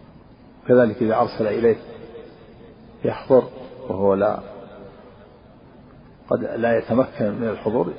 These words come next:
يرسل إليه ويقول له هذا الكلام، يقول: "لله ما أخذ وله ما أعطى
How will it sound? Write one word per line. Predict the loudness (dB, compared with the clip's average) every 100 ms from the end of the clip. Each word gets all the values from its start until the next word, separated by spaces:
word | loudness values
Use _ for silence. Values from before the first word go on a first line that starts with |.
| -14 -20 -20 -2
يرسل | 4 6 6
إليه | 4 6
ويقول | 6 6 4 2
له | 0
هذا | 0
الكلام، | -2 -4 -4 -6
يقول: | -8 -8 -10 -14 -20 -10 2
"لله | 4 6 4 2
ما | 2 2
أخذ | 0
وله | 0 0 -2
ما | -4 -4
أعطى | -4 -6